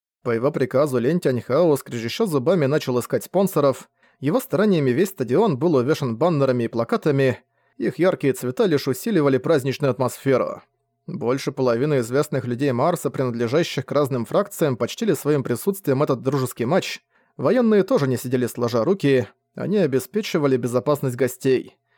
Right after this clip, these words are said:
Обычное состязание между студентами переросло в масштабное событие, состав гостей был прямым тому доказательством. Незадолго до начала матча в небе появился алый летающий корабль в сопровождении восьми черных судов.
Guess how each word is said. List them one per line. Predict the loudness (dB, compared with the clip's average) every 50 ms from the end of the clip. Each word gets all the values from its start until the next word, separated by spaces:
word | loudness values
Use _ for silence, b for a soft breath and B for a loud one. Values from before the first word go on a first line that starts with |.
| _ _ _ _ _
Обычное | -6 -4 -4 -4 -4 -6 -4 -4 -2 -2 -2
состязание | -2 -4 -8 -6 -6 -4 -2 0 0 0 2 0
между | 0 0 -2 0 -2 -4
студентами | -2 -4 -4 -2 0 0 0 0 0 0 0
переросло | -2 -2 -2 -2 -4 -4 -2 -2 0
в | 0
масштабное | 0 -2 -2 0 -2 -2 0 0 -2
событие, | -4 -4 -6 -2 -2 0 0 2 2 4 4 2 0 -2 _ _ _ _ _ _ _
состав | -12 -10 -8 -4 -2 -2 -2 0
гостей | 0 -2 -2 -2 -2 -2 0
был | 2 2 0 0
прямым | 0 0 0 2 0 0 0
тому | 0 0 0 2
доказательством. | 0 0 0 0 0 0 0 -2 -2 -6 -6 -6 -4 -4 -4 -6 -10 -20 _ _ _ _ _ _ _ _ _ _
Незадолго | -10 -6 -4 -2 -2 -2 0 0 0 2 2 2 2 2 0 0
до | 0
начала | 0 -2 0 0 2 2 2 2
матча | 2 0 0 -2 0 0 0 0
в | 2
небе | 0 0 0 0
появился | 0 0 0 2 2 0 0 0 0 -2 0
алый | 2 2 4 4 4
летающий | 2 2 2 2 0 0 0 -4 -6
корабль | -4 0 2 2 2 2 0 -2
в | -2
сопровождении | -4 -4 -2 -2 0 0 -2 0 -2 0 0 0
восьми | 2 0 0 -2 -2 -2 -2
черных | 0 0 0 0 -2 -6
судов. | -8 -8 -4 0 2 2 0 0 -6 -18